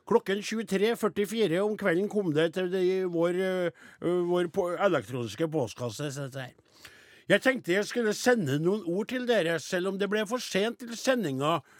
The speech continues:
eh, lørdag tjuetredje i ellevte. Jeg var dessverre forhindret, eh, fra å høre dere når sommersesongen har startet her nede,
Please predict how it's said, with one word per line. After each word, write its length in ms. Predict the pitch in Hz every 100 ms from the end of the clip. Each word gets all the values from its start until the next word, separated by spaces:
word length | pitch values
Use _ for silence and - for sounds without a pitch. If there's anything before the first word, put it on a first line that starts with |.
| -
eh, 540 | - 185 185 185 185 185
lørdag 320 | 180 135 143
tjuetredje 540 | 170 175 180 190 135 131
i 140 | 156
ellevte. 460 | 170 151 135 - - _ - - -
Jeg 140 | 127
var 120 | 147 170
dessverre 440 | 202 - 175 135
forhindret, 760 | 160 208 196 143 117 131 165 190
eh, 160 | 190
fra 160 | 180 190
å 20 | 208
høre 260 | 240 151
dere 200 | 127 127
når 220 | 202 214
sommersesongen 800 | 202 240 202 143 135 127 147 165
har 120 | 180 196
startet 400 | - 220 175 170
her 80 | 208
nede, 340 | 226 202 226